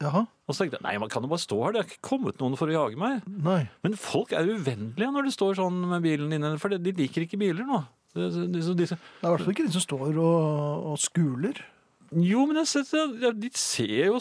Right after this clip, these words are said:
Speaker 2: på meg så, så veldig, og
Speaker 1: Ja.
Speaker 2: det kommer en på sånn sparkesykkel, og han kjørte lovlig nær meg, og så
Speaker 1: <laughs>
Speaker 2: dunket nesten borti. Og du ler, du.
Speaker 1: Jeg, jeg synes at
Speaker 2: Jeg
Speaker 1: dette er helt tøyste.
Speaker 2: Jo, men jeg følte meg uvelkommen.
Speaker 1: Ja.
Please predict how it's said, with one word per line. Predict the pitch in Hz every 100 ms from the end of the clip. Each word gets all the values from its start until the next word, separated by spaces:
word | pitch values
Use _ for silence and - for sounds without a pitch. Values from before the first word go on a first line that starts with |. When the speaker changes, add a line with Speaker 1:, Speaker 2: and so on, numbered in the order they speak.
| - -
Speaker 2:
på | 269 - 262
meg | 254 285 269
så, | 196 202
så | 190
veldig, | 208 202 160 214 247
og | 214 214
Speaker 1:
Ja. | 143 208
Speaker 2:
det | 190 202
kommer | - 151 196
en | 147
på | 131 233
sånn | 190
sparkesykkel, | - 214 - 101 101 - 185
og |
han | 175 208
kjørte | - - 214 185
lovlig | 180 240 214 123 104 202 262
nær | 160 151
meg, | 196 302
og | 233 220 208
så | 226 - - -
Speaker 1:
<laughs> | - 185 170 175
Speaker 2:
dunket | 226 214 226 233 214 233 240
nesten | 220 214
borti. | 202 - 170 165 _ _ 277 -
Og | 214
du |
ler, | 196 127 98 113
du. | 220 285
Speaker 1:
Jeg, | 185 160 165 - 160
jeg | -
synes | 165 - 156 180
at |
Speaker 2:
Jeg | 175
Speaker 1:
dette | 247
er | 156 151
helt | - - _ -
tøyste. | 175 139 - - 165 - -
Speaker 2:
Jo, | 180
men | 269
jeg | 220 -
følte | 277 220 117 107
meg | 139 202
uvelkommen. | 208 196 139 - 165 302 262
Speaker 1:
Ja. | -